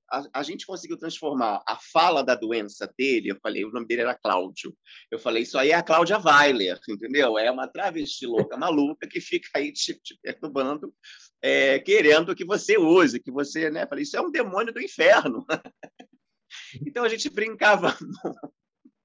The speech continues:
Porque na hora saiu assim, "Cláudio, Cláudio Weiler, porque Weiler", saiu na hora, "Bah, é Cláudia Weiler", entendeu? Não dê ouvido pra essa voz, porque isso é, é um demônio disfarçado de travesti que <laughs> quer fazer você derrubar.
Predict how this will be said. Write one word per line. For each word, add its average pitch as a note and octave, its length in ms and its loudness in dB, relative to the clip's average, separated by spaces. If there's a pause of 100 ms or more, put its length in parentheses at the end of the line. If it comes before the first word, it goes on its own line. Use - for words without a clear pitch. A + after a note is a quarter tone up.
(1040)
Porque G3+ 240 -14
na G3 200 -2
hora G3+ 220 4
saiu G3 220 -8
assim, E3+ 200 -12
"Cláudio, E3+ 400 -4
Cláudio F#3 500 -6
Weiler, G3 340 -2
porque E3+ 220 -12
Weiler", F3 420 -2
saiu F#3+ 200 -6
na G3+ 120 -2
hora, C#3 240 0
"Bah, A#2+ 280 4
é - 40 -8
Cláudia B3 360 -10
Weiler", G2 440 -4
entendeu? - 440 -12 (380)
Não A3+ 320 2
dê A3 160 2
ouvido E3 360 -2
pra D3 120 -6
essa C3 180 -4
voz, F3 240 -2
porque - 240 -18
isso E3 180 -12
é, C#3+ 300 0
é D3 100 0
um D#3+ 100 -8
demônio G#3+ 760 2
disfarçado C#3 600 -8
de C#3+ 120 -16
travesti F#3+ 720 -4 (240)
que - 200 0
<laughs> - 0 -
quer D#3+ 300 2
fazer B2+ 320 0
você C3+ 240 -14
derrubar. C#3+ 360 -10